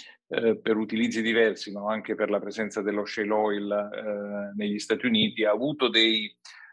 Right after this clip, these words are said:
dei, degli aumenti, ma non ha avuto degli aumenti di queste proporzioni, che peraltro è uno dei temi, eh, complessi in termini di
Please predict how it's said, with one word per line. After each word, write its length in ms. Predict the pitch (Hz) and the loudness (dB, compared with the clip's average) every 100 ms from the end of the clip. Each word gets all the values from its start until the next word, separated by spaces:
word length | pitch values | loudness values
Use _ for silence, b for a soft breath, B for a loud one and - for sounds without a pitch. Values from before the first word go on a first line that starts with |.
| _ | _
dei, 380 | - 120 113 107 | -2 0 0 0
degli 260 | 113 110 | 0 0
aumenti, 540 | 123 127 123 123 117 113 | 2 2 2 -2 -4 -4
ma 140 | 110 | -4
non 180 | 110 113 | -2 -2
ha 40 | |
avuto 260 | 110 113 110 | -2 -2 -2
degli 160 | 104 | -2
aumenti 360 | 104 104 101 87 | -4 -8 -10 -14
di 100 | 98 | -10
queste 300 | 104 98 101 | -8 -6 -6
proporzioni, 720 | 98 - 98 - 98 87 90 - | -6 -6 -8 -6 -8 -8 -12 0
che 260 | 123 120 - - | 0 2 -4 0
peraltro 640 | 131 113 104 - 104 101 | 4 6 6 2 -8 -8
è 100 | - | -8
uno 220 | 110 113 101 | -6 -4 -4
dei 240 | 104 98 | -6 -6
temi, 460 | 113 110 107 104 - _ B B B B | -4 -4 -4 -6 -10 _ B B B B
eh, 500 | - 117 110 110 110 107 | -4 0 2 2 2 0
complessi 680 | 117 113 123 131 123 - 104 | -2 -2 2 2 2 -4 -4
in 160 | 101 | -4
termini 440 | 95 110 104 104 101 | -2 -2 -2 -4 -4
di 440 | 104 101 98 - | -2 -2 -6 -12